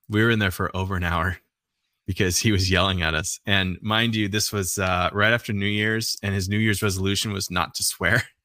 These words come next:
<laughs> I'm not making this up. <laughs> His New Year's resolution, he thought he swore too much, so his, his resolution was not to swear. He forgot all about it the first forty-five minutes.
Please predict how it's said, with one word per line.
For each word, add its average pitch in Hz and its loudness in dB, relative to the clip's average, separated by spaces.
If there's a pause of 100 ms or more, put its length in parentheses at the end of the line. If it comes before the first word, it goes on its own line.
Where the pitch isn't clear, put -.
(220)
<laughs> - -10
I'm 135 2
not 120 6
making 110 2
this 101 0
up. 101 0 (440)
<laughs> - - (540)
His 135 4
New 147 6
Year's 165 8
resolution, 131 6
he 120 4
thought 127 4
he 120 4
swore 110 2
too 104 -4
much, 90 -2
so 98 -2
his, 95 -2 (100)
his 104 -6
resolution 110 0
was 92 -4
not 95 -2
to - -6
swear. 90 -2 (720)
He 131 2
forgot 117 4
all 104 6
about 98 4
it - -2
the - -10
first - -4
forty-five 107 0
minutes. - -6